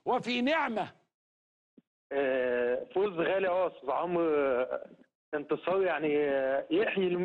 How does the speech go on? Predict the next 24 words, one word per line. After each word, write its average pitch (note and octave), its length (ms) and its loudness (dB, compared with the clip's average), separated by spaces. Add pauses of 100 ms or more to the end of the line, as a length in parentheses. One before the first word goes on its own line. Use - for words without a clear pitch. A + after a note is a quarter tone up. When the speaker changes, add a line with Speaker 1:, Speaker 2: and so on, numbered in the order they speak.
Speaker 2:
الموسم F#3 460 0
اللي E3+ 140 0
لسه G3 280 -2
بيبتدي E3+ 420 -2
النادي F3+ 280 -2
الزمالك. - 560 -6 (280)
لا D#3 60 -4
قدر F#3+ 340 0
الله F#3 180 2
خروج F#3 280 -2
نادي - 260 0
الزمالك F3+ 380 -2
النهارده F3 400 0
معناه D#3+ 680 0 (400)
انتهاء E3+ 360 0
الموسم G3+ 440 0
من F#3+ 180 0
قبل G3 180 -2
ما F3+ 100 0
يبتدي. D3+ 420 -4 (100)
Speaker 1:
كان C#4 160 0
يبقى D4 200 0
في D#4+ 120 -2
انكسار. B3+ 800 2